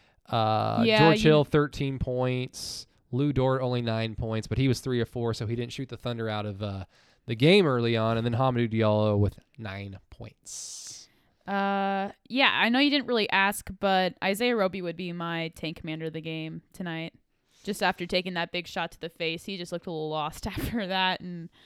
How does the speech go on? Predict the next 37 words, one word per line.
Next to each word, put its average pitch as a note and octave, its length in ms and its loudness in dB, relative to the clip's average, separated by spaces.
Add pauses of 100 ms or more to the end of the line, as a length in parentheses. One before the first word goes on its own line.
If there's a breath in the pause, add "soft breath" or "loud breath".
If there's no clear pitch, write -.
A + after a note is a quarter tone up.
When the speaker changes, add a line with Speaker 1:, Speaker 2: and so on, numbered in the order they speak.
(240 loud breath)
Speaker 1:
Feel A3+ 220 10
free G#3 180 4
to D#3 80 2
say D#3 160 2
Speaker 2:
kind D3+ 100 4
of C3+ 60 0
Speaker 1:
anything. A#2+ 220 2
I, B2 200 2
I B2+ 40 2
don't C#3+ 120 2
Speaker 2:
yikes. C#3 160 -10
Speaker 1:
like, B2+ 200 -6
I C3 100 -6
don't, C#3 280 -4
you C#3 140 -4
don't C#3+ 180 0
need C#3 140 -4
to B2+ 60 -10
be B2+ 160 -4
asked. - 540 -8
You A#2+ 100 -10
can B2 140 -12
say A#2 180 -6
whatever G#2+ 260 -6
you G#2 120 -8
want. G2+ 240 -12
This B2 160 -8
is G2+ 160 -10
your A#2 180 -6
podcast - 580 -14
now. - 200 -20 (160)
Speaker 2:
Oh, B3+ 140 6
wow. G3 380 2
Look E3+ 160 -8
at - 80 -8
that. - 360 -6
Did - 80 -20